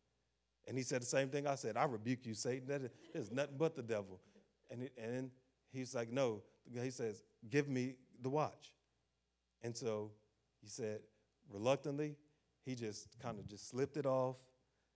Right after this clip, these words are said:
and just dropped it in the bucket and just kept, and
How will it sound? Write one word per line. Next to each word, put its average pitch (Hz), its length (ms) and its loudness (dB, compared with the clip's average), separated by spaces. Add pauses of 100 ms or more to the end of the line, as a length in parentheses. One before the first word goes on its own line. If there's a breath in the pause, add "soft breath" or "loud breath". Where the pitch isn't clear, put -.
(120)
and 104 100 -10
just 104 220 -6
dropped 117 320 2
it 135 80 -2
in 135 140 2
the 131 40 0
bucket 123 380 2
and 110 140 -4
just 113 180 -6
kept, 131 300 -2
and 104 180 -10